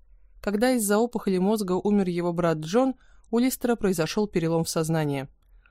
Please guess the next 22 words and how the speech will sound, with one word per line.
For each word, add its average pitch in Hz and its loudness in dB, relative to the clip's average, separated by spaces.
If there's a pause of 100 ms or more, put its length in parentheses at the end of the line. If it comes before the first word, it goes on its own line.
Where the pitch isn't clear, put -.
(120)
Он 254 2
осознал 226 2
ограниченность 196 0
собственных 180 -4
возможностей. 170 -2 (480)
Прооперировать 220 0
головной 175 2
мозг 214 0
не 196 0
смог 220 -2
бы 196 -2
даже 196 0
самый 208 0
лучший 196 -2
хирург 180 -4
его 156 -2
эпохи. - -4 (600)
Листер 180 0
на 170 2
год 160 -4
оставил 156 -2
учебу 240 -2